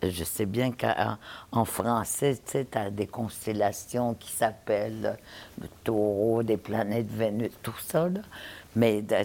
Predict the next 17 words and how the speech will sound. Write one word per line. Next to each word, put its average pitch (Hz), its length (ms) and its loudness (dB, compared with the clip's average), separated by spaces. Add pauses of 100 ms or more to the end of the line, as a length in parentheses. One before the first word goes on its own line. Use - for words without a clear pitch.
tu - 80 -18
sais, 151 220 2
ma-, 120 260 4
Madame 110 520 0
Mandrin, 104 720 0
un 113 100 -2
jour, 131 200 -4
me 110 200 0
disait 107 420 -4
que - 160 -6
son 107 240 -4
mari, 110 480 0 (800)
tu - 140 0
sais, 127 80 0 (100)
connaissait 120 640 0
les 117 340 -4
étoiles. 117 560 -6